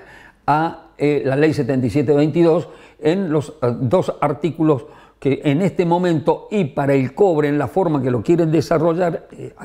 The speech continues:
en esta fase de exploración, eh, primera,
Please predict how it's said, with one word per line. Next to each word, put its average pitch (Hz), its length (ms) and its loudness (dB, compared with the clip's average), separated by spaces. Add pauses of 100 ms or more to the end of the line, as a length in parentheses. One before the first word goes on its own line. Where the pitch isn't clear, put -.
(160)
en 127 160 0
esta 156 220 -2
fase 147 260 -2
de 139 80 2
exploración, 139 600 0 (420)
eh, 135 580 0
primera, 196 580 2